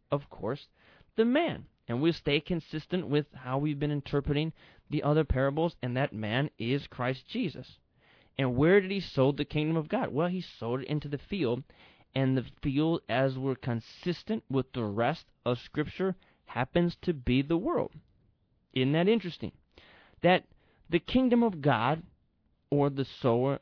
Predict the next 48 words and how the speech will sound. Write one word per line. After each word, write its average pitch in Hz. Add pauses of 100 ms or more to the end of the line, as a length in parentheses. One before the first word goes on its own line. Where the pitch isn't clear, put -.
or, 113
or 120
the 113
mustard 123
seed -
that's 127
been 123
sown, 135
which - (280)
has 127 (120)
abnormal 127
growth 123
and 117
grows 123
up 104 (140)
to -
be 127
twelve 123
feet 147
tall, 123 (760)
is 269
in 269
the 269
world. 285 (440)
That's 135
right. 139
You 151
say, 151
"Where's 131
the 143
kingdom 139
of 117
God 127
right 151
now?" 170 (140)
It's 127 (100)
in 135
the 131
world. 123 (340)
Many 123
people 135
look 143
into 143
heaven. 147
They're 110
looking 135
around. 139
No, 139